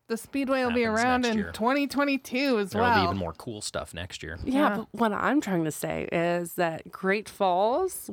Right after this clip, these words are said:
Speaker 3: we're back to normal.
Speaker 2: Oh, hundred percent.
Speaker 3: Yeah.
Speaker 2: Yeah.
Speaker 3: We
Speaker 2: Mm-hmm.
Speaker 1: You are still gonna find people with masks on, though.
Speaker 3: Yeah.
Speaker 2: Oh, yeah.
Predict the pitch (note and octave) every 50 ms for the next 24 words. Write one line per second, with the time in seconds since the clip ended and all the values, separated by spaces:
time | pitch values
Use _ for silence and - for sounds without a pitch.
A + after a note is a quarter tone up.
0 | F#3 - F3+ F#3 G3 F#3 E3+ E3 D#3 - - - E3+ D3+ D3 C#3+ C#3+ C3+ E2+ F#2
1 | G#2+ F3 - _ _ _ _ _ _ - F#3 G#3 G3 G2+ F2 C#3 C#3 F2+ - F2+
2 | E2+ - - C3 - - F#3+ D#3 C3 E2+ D2 - - - _ - G#3+ F#3+ G3 G3+
3 | G3 G3 G3 F#3+ F#3+ F#3 - - _ _ _ _ _ _ - F4+ G4+ F#4+ F4 F4
4 | E4 - - F#4+ F4 F4 F4 - - C#4+ C4 A#3+ - A#3+ A3 A3+ A3 G#3 F#3 F#3+
5 | E3 D#3+ G#3+ - - - - - - C3+ D3+ D#3+ D3 B2 D3+ F#3+ G3+ _ _ _
6 | _ _ _ - G#4 G4+ E4 C#4 A#3+ C#3 G2 F2+